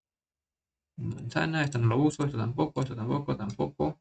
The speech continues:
Esto sí, esto no, esto sí. Y esto no. Y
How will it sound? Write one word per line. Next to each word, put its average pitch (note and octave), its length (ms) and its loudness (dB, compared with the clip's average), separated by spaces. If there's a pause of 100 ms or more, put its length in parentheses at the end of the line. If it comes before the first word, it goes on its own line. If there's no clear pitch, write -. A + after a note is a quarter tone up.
(960)
Esto C3+ 120 -6
sí, E3 340 2 (420)
esto B2 180 0
no, D3 360 4
esto A#2 200 -4
sí. D3 280 2 (760)
Y A#2+ 100 0
esto A#2 180 0
no. A2 260 -2 (2750)
Y G3+ 260 4